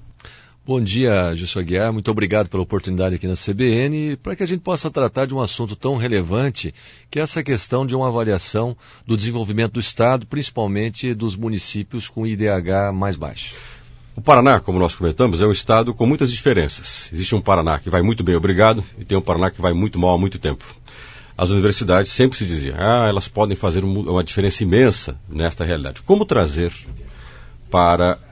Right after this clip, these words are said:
Speaker 2: essas comunidades com baixa qualidade de desenvolvimento as universidades? E só ela bastaria?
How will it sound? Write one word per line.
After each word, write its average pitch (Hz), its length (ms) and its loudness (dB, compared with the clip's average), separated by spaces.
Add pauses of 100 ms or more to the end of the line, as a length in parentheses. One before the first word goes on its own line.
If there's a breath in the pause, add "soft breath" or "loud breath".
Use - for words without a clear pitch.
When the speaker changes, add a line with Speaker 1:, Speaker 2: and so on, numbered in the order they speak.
(180)
Speaker 2:
essas 90 340 -4
comunidades 80 880 -4
com 71 300 -4
baixa 85 400 0
qualidade 71 380 -8
de 65 100 -18
desenvolvimento 71 640 -6 (560 soft breath)
as 92 160 2
universidades? 80 760 -2
E 92 80 -6
só 143 200 2
ela 95 160 2
bastaria? 78 440 -6